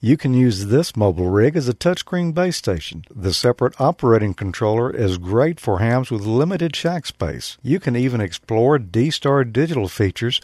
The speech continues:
multiband, and all-mode operation. Make sure you visit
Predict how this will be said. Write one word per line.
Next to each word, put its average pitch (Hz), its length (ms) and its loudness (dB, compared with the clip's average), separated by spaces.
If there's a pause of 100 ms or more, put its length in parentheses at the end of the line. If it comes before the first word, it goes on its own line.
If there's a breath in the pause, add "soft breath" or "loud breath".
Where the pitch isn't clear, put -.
multiband, 139 1000 2
and 175 340 0 (140)
all-mode 160 420 2
operation. 82 800 -2
Make 147 320 0
sure 180 220 0
you 151 160 2
visit 117 320 2